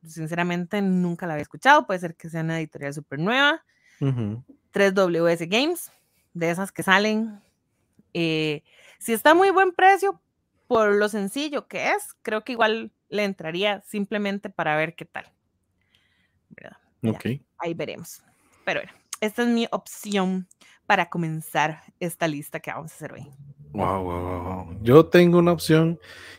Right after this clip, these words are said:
Speaker 2: interesante y este es de una casa que conocemos, se llama A E G.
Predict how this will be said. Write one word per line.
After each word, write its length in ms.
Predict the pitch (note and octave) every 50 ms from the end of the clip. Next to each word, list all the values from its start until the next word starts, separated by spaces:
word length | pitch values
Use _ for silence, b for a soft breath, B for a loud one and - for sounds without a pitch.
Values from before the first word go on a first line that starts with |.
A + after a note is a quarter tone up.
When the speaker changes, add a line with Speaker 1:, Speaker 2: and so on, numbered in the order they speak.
| B _
Speaker 2:
interesante 760 | C#3 C#3 C3+ C#3 - C#3 B2+ A2 A2 A#2+ C3 C#3 C3+ D#3+ D3+
y 200 | A#2+ G2+ G#2 A#2
este 520 | B2 C3+ C3+ C3+ - - - D#3+ D3+ - _ _ -
es 360 | B2 C3 D3 D3 C#3+ - -
de 340 | A#2+ A#2+ A#2+ B2 C#3 D3+ - _ _ _ _ _ _ _ _ _ _ _ _
una 260 | C3+ C3 C3+ C3+ C3+
casa 300 | - C3 B2 B2+ C#3 C#3
que 140 | - - _
conocemos, 480 | - D#3+ D3+ D#3 C#3+ C#3 C3 C3+ B2
se 60 | A#2 G#2
llama 240 | G2+ G#2 A2 A2 - _
A 140 | - C3 C3+ D3+
E 40 |
G. 240 | D3+ D3+ D3 D#3 D#3